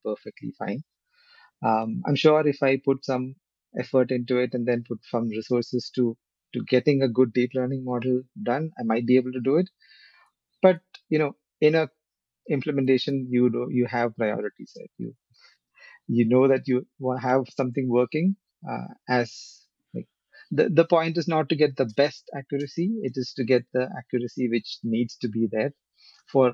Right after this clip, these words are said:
the customer. So once you hit that threshold, you kind of, okay, say that this, this is the model which works well, which wo-, serves your purpose and is reasonably easier to manage, and you, you don't have a lot of technical debt, et cetera.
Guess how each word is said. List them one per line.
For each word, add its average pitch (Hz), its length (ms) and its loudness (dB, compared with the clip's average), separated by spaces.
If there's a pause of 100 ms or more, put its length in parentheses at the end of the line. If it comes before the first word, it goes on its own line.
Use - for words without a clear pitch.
(140)
the 123 80 0
customer. 139 420 -6 (720)
So 139 140 2
once 147 240 2
you 165 100 4
hit 156 200 2
that 156 220 2
threshold, 180 540 0
you 135 420 0
kind 131 160 -8
of, 135 60 -16 (380)
okay, - 160 -8 (100)
say 123 140 0
that 117 180 2
this, 117 160 -4
this 123 160 -8
is 127 140 -2
the 135 80 -2
model 123 360 -2
which 123 220 -4
works 117 280 -2
well, 135 200 0 (220)
which - 420 -8
wo-, 110 140 -2
serves 117 340 0
your 131 100 -2
purpose 165 460 -2 (500)
and 117 440 0
is - 480 0 (460)
reasonably 139 580 2
easier 120 500 2
to 117 120 -8
manage, 113 560 -6
and 107 300 -2 (280)
you, 104 100 -8 (160)
you 117 80 2
don't 110 160 -2
have 107 220 -4
a - 20 -2
lot 104 160 0
of 104 80 -4
technical 107 380 -6
debt, 113 200 -4
et - 80 -8
cetera. - 260 -6